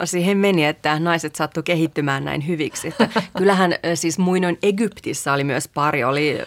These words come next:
Kleopatra ja Hatsehepsutti ja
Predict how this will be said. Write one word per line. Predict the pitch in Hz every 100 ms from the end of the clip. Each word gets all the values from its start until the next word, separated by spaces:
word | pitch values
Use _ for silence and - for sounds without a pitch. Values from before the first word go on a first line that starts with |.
| - 151 _ -
Kleopatra | 156 151 151 151 165 156
ja | 156 156 160 165 - 147 - - - - - _
Hatsehepsutti | - 202 190 - 156 160 - 185 160 175
ja | 175